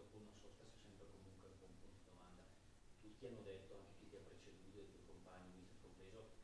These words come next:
che comunque è una sosta benedetta perché molti sono arrivati un pochino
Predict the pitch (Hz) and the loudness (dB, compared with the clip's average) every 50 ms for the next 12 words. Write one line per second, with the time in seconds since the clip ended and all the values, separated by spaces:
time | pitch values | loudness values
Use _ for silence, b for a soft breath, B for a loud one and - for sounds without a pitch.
0 | - - - - - - - 95 92 92 90 104 95 - - - - 104 101 101 | 0 -2 -2 -2 -2 -2 0 0 0 0 0 0 0 0 0 0 0 0 0 0
1 | 101 101 - 107 104 101 98 98 98 92 92 90 92 - - - - - 90 90 | 0 0 0 0 0 0 0 2 2 2 2 2 0 0 0 0 -2 0 0 0
2 | 87 90 90 90 - - - - - - - - - - - - - - - - | 0 0 0 0 -2 -2 -2 0 0 0 0 0 0 0 0 0 0 0 0 -2
3 | - - - - - - - - 120 120 117 113 110 - - 117 117 117 113 110 | -2 -2 -2 -2 -2 0 2 2 4 4 6 6 4 4 4 4 6 6 6 6
4 | 104 101 | 4 4